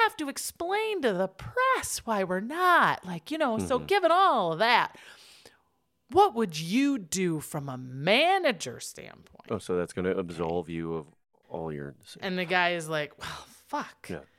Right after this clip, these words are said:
Speaker 1: You know, and you watch all these old guys on this documentary, man, and they're all dealing with their role in the disaster,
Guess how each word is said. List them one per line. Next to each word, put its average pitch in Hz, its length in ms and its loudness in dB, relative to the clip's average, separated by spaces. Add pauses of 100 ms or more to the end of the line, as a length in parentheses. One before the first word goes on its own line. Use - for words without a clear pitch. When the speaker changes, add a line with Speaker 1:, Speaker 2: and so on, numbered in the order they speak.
(720)
Speaker 1:
You 190 80 -8
know, 214 60 -2
and 214 120 0
you 349 120 4
watch 349 320 4
all 247 120 4
these 247 220 -2
old 247 220 2
guys 233 280 2
on 208 120 0
this 220 120 -2
documentary, 214 580 0
man, 180 280 -4 (720)
and 185 140 0
they're 269 160 4
all 269 240 2
dealing 196 640 -2
with 175 140 -4 (100)
their 233 340 4
role 202 440 2
in 160 120 -4
the 156 100 -4
disaster, 151 840 -6